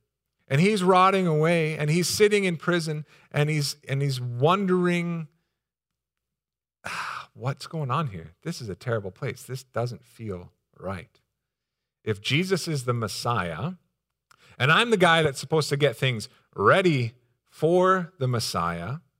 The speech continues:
why on earth am I stuck in a Roman prison?" That's what I would be thinking. And I, and I imagine John thinking a very similar thing. Isn't the Messiah supposed to come and bring judgment? Isn't he supposed to come and bring reckoning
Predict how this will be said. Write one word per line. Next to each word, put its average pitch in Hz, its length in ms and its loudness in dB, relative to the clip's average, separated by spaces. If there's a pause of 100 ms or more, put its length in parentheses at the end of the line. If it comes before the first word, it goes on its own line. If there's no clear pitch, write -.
(460)
why 180 600 0 (140)
on 117 200 -2 (120)
earth 131 260 2
am 107 140 -4
I 92 80 -8
stuck 92 360 -6
in 92 100 -6
a 87 60 -8
Roman 80 360 -12
prison?" 76 420 -14
That's 165 220 -2
what 131 100 -2
I 117 120 0
would 92 140 -2
be 80 100 -16
thinking. 78 460 -20 (240)
And 104 100 -6
I, 110 280 -8
and 104 140 -10
I 110 100 -4
imagine 143 460 -2
John 107 280 -4
thinking 87 380 -14
a 82 40 -20
very 98 320 -4
similar 78 480 -16
thing. 80 160 -18 (1900)
Isn't 165 300 0
the 165 80 -8
Messiah 131 480 -4
supposed 131 320 -6
to 110 60 -6
come 139 500 -6 (560)
and 92 120 -10
bring 87 220 -6
judgment? 131 600 -4 (760)
Isn't 139 220 0
he 156 60 0
supposed 151 300 -2
to 123 60 -4
come 139 240 -2
and 127 140 -2
bring 101 200 -2
reckoning 175 720 0